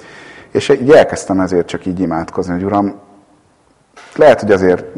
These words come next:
nem kapott szikrát a G P S-en, mert, mert valamit, ö, tanítani akarsz ebbe a tanításba nekem,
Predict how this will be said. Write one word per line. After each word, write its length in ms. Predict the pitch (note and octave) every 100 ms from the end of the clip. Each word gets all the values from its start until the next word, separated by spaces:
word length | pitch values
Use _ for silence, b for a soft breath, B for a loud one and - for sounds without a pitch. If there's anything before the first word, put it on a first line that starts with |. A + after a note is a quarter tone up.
| - - _
nem 380 | G2 F#2+ F#2 E2
kapott 260 | - - F#2
szikrát 400 | - F#2 F2+ F2
a 40 |
G 140 | E2+ F#2
P 280 | A2 G2
S-en, 220 | F#2+ G2+ F#2+
mert, 380 | F#2 F#2 F2+ B B B -
mert 160 | F#2+
valamit, 380 | A2 G2+ G2 - - - -
ö, 200 | - F3
tanítani 460 | - - - F2+ E2+
akarsz 380 | D#2 F2 E2
ebbe 180 | F2+ E2+
a 60 | D#2+
tanításba 640 | F#2 F2 E2 E2 E2 E2
nekem, 500 | E2+ - A2+ B2+